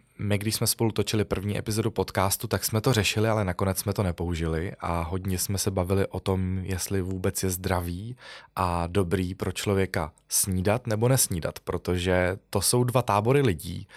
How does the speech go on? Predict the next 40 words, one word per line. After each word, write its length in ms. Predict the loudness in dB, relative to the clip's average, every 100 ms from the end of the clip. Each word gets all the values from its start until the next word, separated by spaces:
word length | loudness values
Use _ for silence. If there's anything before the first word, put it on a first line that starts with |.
| -18 -16 -18 -6 0
Já 180 | 2
jsem 220 | 2 2 0
dlouho 380 | 2 4 4 0
třeba 240 | 0 0
patřil 380 | -2 -2 0 0
do 120 | 0
prvního 420 | 0 -2 0 0
táboru 680 | 0 0 0 -2 -2 -4 -4
lidí, 320 | -6 -6 -6
že 160 | -2 0
mi 280 | 0 -2 -2
snídaně 520 | -4 -2 -2 -2 -2
vlastně 300 | -2 -4 -6
přišla 320 | -6 -6 -4
jako 180 | -4 -4
takový 240 | -4 -4
zbyte-, 380 | -4 -4 -6 -6 -8
taková 260 | -2 0 0
zbytečná 520 | 0 -2 0 0 0
položka 560 | 0 0 0 0 -2 -2 -12 -10
při 140 | -6 0
tom 180 | 2
ranním 320 | 2 2 0 0
stresu 500 | 0 0 0 0 -2
a 40 |
říkal 220 | -2 -4
jsem 140 | -2 -2
si, 140 | -2
„Něco 260 | -2 0 -2
do 100 | 0
sebe 260 | 0 0
hodím 340 | -2 -2 -2 -4
potom 380 | 0 0 0 -2 -12 -14 -2
během 240 | 0 2
provozu.“ 440 | 0 0 0 0 0
A 80 |
pak 240 | 0 -2 0
je 80 | 0
ale 160 | 2
zase, 260 | 2 2